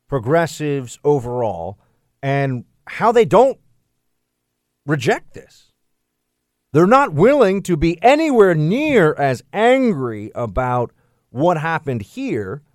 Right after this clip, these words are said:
as they are about the latest Trump tweet or,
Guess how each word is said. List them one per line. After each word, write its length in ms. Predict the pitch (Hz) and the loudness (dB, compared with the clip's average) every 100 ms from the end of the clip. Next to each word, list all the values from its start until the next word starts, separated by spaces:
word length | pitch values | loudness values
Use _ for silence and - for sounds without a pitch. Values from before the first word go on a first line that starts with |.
| _ _ _ _ - | _ _ _ _ -6
as 640 | 143 151 147 147 - - _ _ _ - | -4 -2 -2 -4 -10 -16 _ _ _ -2
they 240 | 127 147 | 2 4
are 380 | 139 156 165 156 | 4 6 6 6
about 260 | 139 139 | 4 2
the 80 | - | 0
latest 320 | 135 147 147 | -2 -2 -4
Trump 400 | - - 170 175 | -6 0 0 0
tweet 760 | - - 175 190 185 185 180 143 | -6 -2 0 2 2 0 -2 -4
or, 360 | 127 127 123 | -2 0 -2